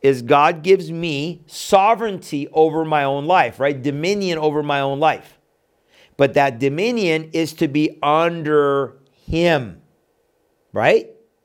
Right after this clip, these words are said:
Okay? Do I, as self-authority, do I have unlimited authority? No, of course not, right? I must be under authority. I must be under God,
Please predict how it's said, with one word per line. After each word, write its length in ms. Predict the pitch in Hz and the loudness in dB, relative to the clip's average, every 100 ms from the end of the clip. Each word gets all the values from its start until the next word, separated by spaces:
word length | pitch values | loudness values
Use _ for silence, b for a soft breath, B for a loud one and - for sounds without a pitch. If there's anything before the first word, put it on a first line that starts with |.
| _ _ _ _ | _ _ _ _
Okay? 400 | 120 151 165 190 _ b b b b b b b b b b b _ 107 | -2 2 2 0 _ b b b b b b b b b b b _ -14
Do 320 | 110 214 269 233 | -4 0 2 2
I, 600 | 190 196 165 143 208 - _ _ _ _ _ 147 | 2 2 2 0 -4 -10 _ _ _ _ _ 2
as 320 | 147 139 131 _ | 2 2 -10 _
self-authority, 1000 | - - 175 170 156 180 175 143 120 123 b b - | -8 0 0 -2 -8 -4 -2 -2 -4 -8 b b -6
do 140 | 147 | 0
I 140 | 175 202 | 2 2
have 260 | 214 190 - | -2 -4 -2
unlimited 720 | 175 160 160 180 208 208 180 | -4 -2 -4 -2 0 0 -2
authority? 460 | 156 170 160 113 - _ _ _ _ _ _ _ _ _ _ - 98 | -6 -4 -4 -4 -10 _ _ _ _ _ _ _ _ _ _ -20 -20
No, 220 | 98 127 165 | -6 -2 -2
of 140 | - | 0
course 300 | 240 240 - | 0 0 -2
not, 240 | 110 - | -8 -8
right? 320 | - 151 175 b b b - | -6 -6 -6 b b b -4
I 220 | 135 190 | 0 0
must 340 | 196 170 175 - | -2 -4 -6 -8
be 240 | 180 180 | -10 -4
under 340 | 147 143 160 | -4 -4 -6
authority. 520 | 165 160 226 214 131 - _ _ _ _ - | -6 -2 -2 -2 -4 -10 _ _ _ _ -6
I 100 | 135 | -4
must 220 | 143 139 | -4 -6
be 100 | 135 | -6
under 180 | 117 101 | -6 -2
God, 440 | 135 180 226 233 | 2 4 2 0